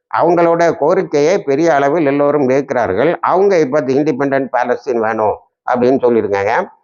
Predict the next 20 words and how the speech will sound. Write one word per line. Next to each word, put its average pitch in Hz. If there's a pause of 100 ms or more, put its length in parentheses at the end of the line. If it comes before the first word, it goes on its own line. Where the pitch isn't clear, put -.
(160)
நேத்து 170
அந்த 135
நியூயார்க் 170
மாநாட்டுல 139
ஆரம்பிக்கும் 135
போது 113 (240)
ரெண்டு 160
லட்சத்தி 175
நாலாயிரம் 143
பாலஸ்தீன 139
மக்கள், 151 (520)
அ, 120
ஷஹீதாக்கப்பட்டும் 151
காயம்பட்டும் 139
இருக்கிறார்கள் 113 (320)
என்ற 139
தகவலோடு 151
தான் 151
ஆரம்பித்து 131
இருக்கிறார்கள். 117